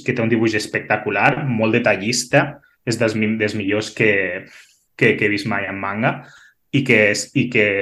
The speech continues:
sap ambientar-te moltíssim amb aquesta època de, de la Revolució Francesa i prèvia, i prèvia, perquè comença una mica abans,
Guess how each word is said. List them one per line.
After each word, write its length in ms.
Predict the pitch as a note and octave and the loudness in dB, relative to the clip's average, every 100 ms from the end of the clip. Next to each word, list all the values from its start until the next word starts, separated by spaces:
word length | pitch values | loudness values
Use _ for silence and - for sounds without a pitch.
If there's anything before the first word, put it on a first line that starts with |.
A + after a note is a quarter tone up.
| G2 F#2+ G2+ - | -2 -4 -6 -4
sap 160 | - B2 B2+ | 0 2 2
ambientar-te 560 | A#2+ A#2 B2 A#2+ A#2+ | 2 4 4 4 2
moltíssim 560 | A#2 A2 - A#2 - A2 | 2 0 0 0 2 2
amb 220 | G#2 G2 | 0 -2
aquesta 260 | G2 - A2 | -2 0 2
època 260 | G#2+ G#2 G#2+ G2 | 2 2 2 2
de, 220 | F#2 G2 | 0 0
de 120 | A2 | 2
la 100 | G#2 | 2
Revolució 320 | G#2 G#2 G2+ G#2+ | 2 -2 -2 -2
Francesa 380 | G#2 F#2+ G#2 G2 | -2 0 0 2
i 60 | |
prèvia, 340 | - G2+ G2 G#2+ | 2 2 0 0
i 140 | A2+ | 2
prèvia, 300 | - G2 A2+ A#2+ | 4 4 4 2
perquè 140 | - | 0
comença 240 | G2 F#2+ | -4 -6
una 80 | G2 | -6
mica 100 | F#2+ G2 | -2 0
abans, 320 | A2 A3 | 0 -2